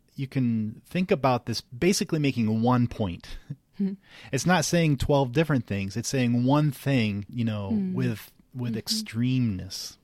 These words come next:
Speaker 2: Mm-hmm.
Speaker 1: So here in this poem, God's law or decrees, precepts, commandments, fear, ordinances, that whole thing is perfect,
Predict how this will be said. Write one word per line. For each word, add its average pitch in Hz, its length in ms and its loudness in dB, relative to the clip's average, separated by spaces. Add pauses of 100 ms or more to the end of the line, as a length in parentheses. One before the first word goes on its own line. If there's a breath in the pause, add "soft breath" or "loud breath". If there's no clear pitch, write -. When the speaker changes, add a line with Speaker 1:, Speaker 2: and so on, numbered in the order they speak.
(160)
Speaker 2:
Mm-hmm. 226 380 -6 (480)
Speaker 1:
So 143 240 4
here 175 220 6
in 139 120 6
this 170 180 2
poem, 107 460 -2
God's 123 520 -2 (340 soft breath)
law 113 720 -2 (180)
or 104 120 -12
decrees, 107 800 -6 (160)
precepts, 120 600 -4
commandments, 117 600 0
fear, 127 500 0
ordinances, 123 720 2 (600 loud breath)
that 147 320 4
whole 151 280 4
thing 139 540 4 (1080 loud breath)
is 151 640 0 (360)
perfect, - 720 -6